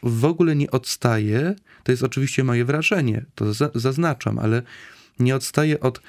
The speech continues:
metaforyki, z którą kojarzymy te karty, bo to gra to jest jedna rzecz, ale inna rzecz w Dixicie jest taka, że można sobie usiąść jak z albumem i te karty zacząć przeglądać. I,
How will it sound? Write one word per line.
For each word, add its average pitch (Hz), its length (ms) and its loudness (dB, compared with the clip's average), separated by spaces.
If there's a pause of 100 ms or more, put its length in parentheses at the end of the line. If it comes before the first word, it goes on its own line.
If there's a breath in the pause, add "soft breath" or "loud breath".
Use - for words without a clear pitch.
(200 loud breath)
metaforyki, 117 960 0
z - 100 -16
którą 110 420 0
kojarzymy 110 560 0
te 107 120 -2
karty, 101 460 -2
bo 113 120 0
to 135 200 0 (300 loud breath)
gra 135 220 2
to 185 100 0
jest 147 260 0
jedna 104 420 2
rzecz, 110 320 -4 (320 loud breath)
ale 117 180 2
inna 165 400 2
rzecz 143 200 0
w 131 40 0
Dixicie 131 480 -2
jest 123 300 -2
taka, 139 480 0 (320 loud breath)
że 117 120 2
można 143 300 2
sobie 127 320 0
usiąść 135 720 -2 (300 loud breath)
jak 123 180 0
z - 40 -2
albumem 127 760 2 (340 soft breath)
i 120 80 -4
te 123 120 2
karty 123 340 0
zacząć 113 360 2
przeglądać. 107 840 -2
I, 120 240 0